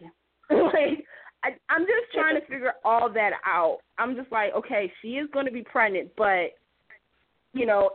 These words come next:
it, <sighs> who's gonna, I mean, if Ray gets it, then does it?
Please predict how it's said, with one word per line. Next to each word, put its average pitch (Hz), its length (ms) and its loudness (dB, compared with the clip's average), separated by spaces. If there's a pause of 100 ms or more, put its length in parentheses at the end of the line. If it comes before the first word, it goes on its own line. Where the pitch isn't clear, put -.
it, 196 100 -16
<sighs> - 1700 -12
who's 320 200 2 (140)
gonna, 294 220 -4 (100)
I 240 60 -8
mean, 254 300 -6
if 226 260 -8
Ray 294 360 -6
gets 220 260 -6
it, 208 280 -4
then 220 240 -6
does 220 240 0
it? - 160 -8